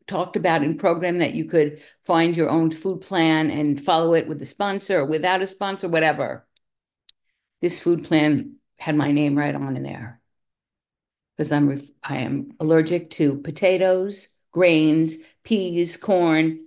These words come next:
beans, and of course, sugar, which I call azúcar in Spanish. And <clears throat> very early on, I was, um,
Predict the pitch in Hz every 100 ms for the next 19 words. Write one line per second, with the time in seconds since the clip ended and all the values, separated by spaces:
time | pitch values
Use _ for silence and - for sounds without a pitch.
0 | _ 196 190 180 170 165 170 165 - _
1 | _ _ _ 175 160 160 170 151 - -
2 | - 208 156 147 156 151 160 160 160 160
3 | 143 - 160 151 78 - 147 147 - 135
4 | 123 - - - _ _ _ - - _
5 | _ - 185 170 170 - - - - 240
6 | 220 170 151 - _ 196 190 175 190 180
7 | 165 156 156 156 143 - _ - 170 165
8 | 160 156 - 143 160 151 156 143